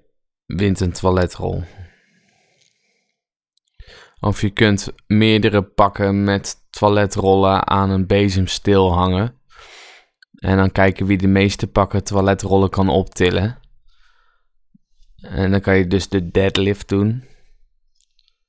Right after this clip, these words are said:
Gewoon laag, zeg maar. Dus, eh, je pakt hem vast en je gaat staan.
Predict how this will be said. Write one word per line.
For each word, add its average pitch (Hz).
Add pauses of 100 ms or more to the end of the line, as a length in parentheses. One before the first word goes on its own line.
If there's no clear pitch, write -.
(420)
Gewoon 92 (2750)
laag, 98
zeg -
maar. 98
Dus, 92 (600)
eh, 92
je 95
pakt 101
hem 95
vast -
en 98
je 95
gaat 92
staan. 98